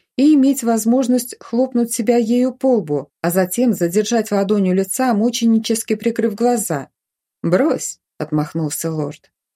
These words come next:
«Я выменил у Дорнана простецкое задание, управимся». Лина резко убрала руку от лица. «Что ты сделал?» «Ну а что? Кто меня учил? Петеру не наливай,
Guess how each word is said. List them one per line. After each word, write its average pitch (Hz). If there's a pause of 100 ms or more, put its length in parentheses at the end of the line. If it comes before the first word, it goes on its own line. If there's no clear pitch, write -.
(300)
«Я 277
выменил 202
у 208
Дорнана 190
простецкое 226
задание, 170 (100)
управимся». 190 (580)
Лина 170
резко 208
убрала 180
руку 190
от 190
лица. 175 (460)
«Что 247
ты 285
сделал?» 294 (420)
«Ну 240
а 381
что? 147 (320)
Кто 370
меня 233
учил? 180 (220)
Петеру 320
не 240
наливай, 175